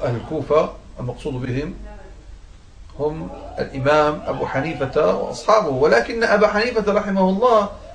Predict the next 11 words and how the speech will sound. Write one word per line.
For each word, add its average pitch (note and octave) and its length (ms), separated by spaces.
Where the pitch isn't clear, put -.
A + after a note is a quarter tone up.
لم C4 200
ينشئ A#3 360
شيئا A#3 280
من F#3+ 160
عنده، F#3+ 380
إنما F#3+ 320
ورث G#3+ 360
مدرسة E3+ 680
كانت G#3 260
قائمة C3+ 500
ولها C#3 1900